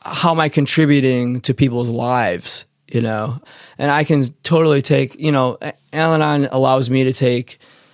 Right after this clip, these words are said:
this program as deep as I want to, right? So I can take this into everyday living, and that's what I do. And so when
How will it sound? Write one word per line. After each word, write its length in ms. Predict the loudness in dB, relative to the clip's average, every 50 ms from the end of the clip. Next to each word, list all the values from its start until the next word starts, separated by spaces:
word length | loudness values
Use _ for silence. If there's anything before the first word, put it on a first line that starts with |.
| _ -6
this 140 | -4 -4 -2
program 540 | 0 0 2 2 2 2 2 2 2 2 2
as 160 | 0 -2 -2
deep 180 | 0 0 0 2
as 100 | 2 0
I 100 | 2 2
want 280 | 2 0 0 0 0 -2
to, 220 | -4 -8 -8 -8 -6
right? 280 | -2 0 0 0 -2 -2
So 180 | 0 2 2
I 100 | 2 2
can 160 | 0 0 -2 0
take 200 | 0 -2 -2 -2
this 280 | -4 -2 -2 0 0 -2
into 600 | -2 -2 -2 -2 -2 -2 -2 -2 -2 -4 -4 -6 -10 -18 -20 -20 -20 -12 -4 -2
everyday 440 | 0 2 2 2 4 4 4 4
living, 400 | 4 4 4 4 2 2 2 0 -2 -4 -4
and 220 | -4 -2 0 0 0
that's 160 | 0 -2 -2
what 80 | 0 0
I 100 | 0 2
do. 340 | 2 2 4 4 2 0 -2 -8
And 300 | -6 -2 -2 0 0 0
so 480 | 0 0 2 2 2 2 2 0 -2 -4 -10 -20 -20 -20 -20 _ _ _ _ _ -10
when 600 | -6 -2 0 2 2 2 2 2 2 0 0